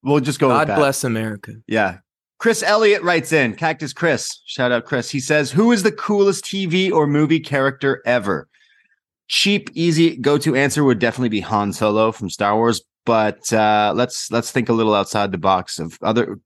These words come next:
Speaker 1: the Fonz comes to mind, but he's kinda just like an old dude wearing a leather jacket all the time. Um, cool
Speaker 2: Mine's
Speaker 1: characters. Who you like?
Speaker 2: Beavis.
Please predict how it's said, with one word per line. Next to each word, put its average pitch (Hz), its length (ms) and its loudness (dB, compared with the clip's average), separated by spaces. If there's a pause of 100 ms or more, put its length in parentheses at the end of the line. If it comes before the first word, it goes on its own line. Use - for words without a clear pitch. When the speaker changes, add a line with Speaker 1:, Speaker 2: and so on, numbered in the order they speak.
Speaker 1:
the 123 160 0
Fonz 120 480 0
comes 120 240 -2
to 120 80 -2
mind, 110 480 0
but 92 120 -2
he's 110 240 -2
kinda 120 220 -2
just 101 180 -6
like 101 140 0
an 98 80 -2
old 90 240 -2
dude 98 180 0
wearing 92 260 0
a 87 60 -2
leather 87 220 0
jacket 85 420 -4 (760)
all 87 140 0
the 87 80 -4
time. 85 540 -4
Um, 98 720 0 (580)
cool 120 100 -6
Speaker 2:
Mine's 160 300 2
Speaker 1:
characters. 110 540 -2 (260)
Who 123 60 0
you 110 100 2
like? 98 140 2
Speaker 2:
Beavis. 127 560 -4